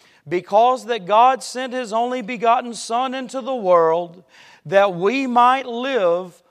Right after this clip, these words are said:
through him. Herein is love, not that we loved God, but that he loved us,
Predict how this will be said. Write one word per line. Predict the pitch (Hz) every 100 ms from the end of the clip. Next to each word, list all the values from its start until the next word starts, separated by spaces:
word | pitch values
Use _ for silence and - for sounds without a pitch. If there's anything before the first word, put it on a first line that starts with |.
| _
through | _ 175 202 240
him. | 220 214 135 104 156 143 _ _ _ _ _
Herein | - 190 233 285 277 277
is | 277
love, | 226 262 262 151 - - _ _ _ _ _
not | 147 156 180 262
that | 269 254
we | 254 262
loved | 247 247 190 180
God, | 214 233 160 - - _ _ _ _
but | 139 214 214
that | 202
he | 156 214 254
loved | 247 247 202 220
us, | 240 233 - - - -